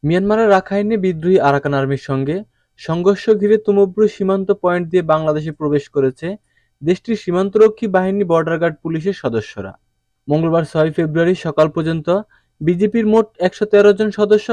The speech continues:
বাংলাদেশে আশ্রয় নিয়েছেন। বর্ডার গার্ড বাংলাদেশের জনসংযোগ কর্মকর্তা মোহাম্মদ শরীফুল ইসলাম এক সংবাদ বিজ্ঞপ্তিতে এ তথ্য জানিয়েছেন। বিজেপির সদস্যদের নিরস্ত্রীকরণ করে বান্দরবানের নাইক্ষ্যংছড়ি উপজেলা নিরাপদ স্থানে আশ্রয় দেওয়া হয়েছে।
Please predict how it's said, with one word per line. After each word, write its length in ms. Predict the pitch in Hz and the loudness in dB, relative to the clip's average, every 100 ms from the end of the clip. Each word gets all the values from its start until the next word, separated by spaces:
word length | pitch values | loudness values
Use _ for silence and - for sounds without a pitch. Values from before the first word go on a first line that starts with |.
| 196 | 0
বাংলাদেশে 420 | 175 170 165 156 160 | 2 2 -2 0 0
আশ্রয় 400 | 151 - 151 139 | 0 0 0 2
নিয়েছেন। 420 | 113 101 - 92 - _ _ _ _ - | 0 -2 -8 -20 -20 _ _ _ _ 0
বর্ডার 280 | 165 214 220 | 4 6 6
গার্ড 180 | 233 202 214 | 4 4 2
বাংলাদেশের 500 | 220 220 220 233 202 | 4 4 4 2 2
জনসংযোগ 520 | 202 208 214 214 214 - | 2 0 -4 -6 -4 0
কর্মকর্তা 520 | 180 151 143 - 156 117 - _ _ _ | 0 2 0 0 -2 -2 -8 _ _ _
মোহাম্মদ 340 | 143 165 165 165 - | -2 0 -2 -2 2
শরীফুল 340 | 196 214 226 | 2 2 -2
ইসলাম 280 | 220 240 220 | -2 -2 2
এক 140 | 208 208 | 2 0
সংবাদ 360 | 190 180 202 196 | -4 0 2 2
বিজ্ঞপ্তিতে 480 | 220 196 214 226 214 233 | -2 -2 -2 -2 0 2
এ 20 | 202 | 2
তথ্য 200 | 156 - 156 | 0 -2 0
জানিয়েছেন। 540 | 143 131 107 92 - 95 _ _ _ | 2 4 2 -4 -10 -18 _ _ _
বিজেপির 440 | 151 175 202 214 226 240 | -2 0 0 -2 -4 -2
সদস্যদের 400 | 220 220 240 226 | -2 -2 -2 2
নিরস্ত্রীকরণ 640 | 220 220 - 233 226 220 220 | 4 4 2 2 4 4 4
করে 240 | 220 196 247 - - | 4 6 4 -2 -6
বান্দরবানের 580 | 240 185 208 220 233 220 | -2 0 4 4 4 4
নাইক্ষ্যংছড়ি 520 | 208 208 233 220 240 226 | 2 2 -2 -4 -2 -2
উপজেলা 420 | 208 220 220 220 | 0 2 2 2
নিরাপদ 360 | 196 190 185 165 160 | 0 0 0 -4 -6
স্থানে 280 | - 160 190 226 _ _ - | -8 -6 -6 -8 _ _ -4
আশ্রয় 380 | 180 - 208 196 | -4 0 4 6
দেওয়া 200 | 185 151 | 6 6
হয়েছে। 320 | 127 107 - | 4 2 -2